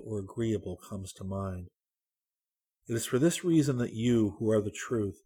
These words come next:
have clearly said, "For where your treasure is,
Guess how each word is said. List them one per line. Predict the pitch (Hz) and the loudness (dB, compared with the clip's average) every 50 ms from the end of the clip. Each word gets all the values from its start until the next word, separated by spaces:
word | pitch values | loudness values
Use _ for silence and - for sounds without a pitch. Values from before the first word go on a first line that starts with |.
| _ _ _ _ _ - | _ _ _ _ _ -2
have | - 113 107 | 0 0 0
clearly | - - - 123 120 117 117 117 107 | 0 -4 0 2 2 2 2 2 0
said, | 104 - - - 107 104 98 92 87 - _ _ _ _ _ _ _ _ _ _ _ - | -2 -2 0 2 2 2 2 -2 -4 -8 _ _ _ _ _ _ _ _ _ _ _ -16
"For | - - 131 117 110 | -6 0 2 2 2
where | 107 110 110 110 | 4 2 2 4
your | 107 110 107 | 4 2 0
treasure | - - - 147 147 143 143 - 151 151 - | 0 2 6 6 6 6 6 4 2 2 2
is, | 127 123 113 110 107 107 107 - - | 2 4 6 6 4 4 0 -4 -10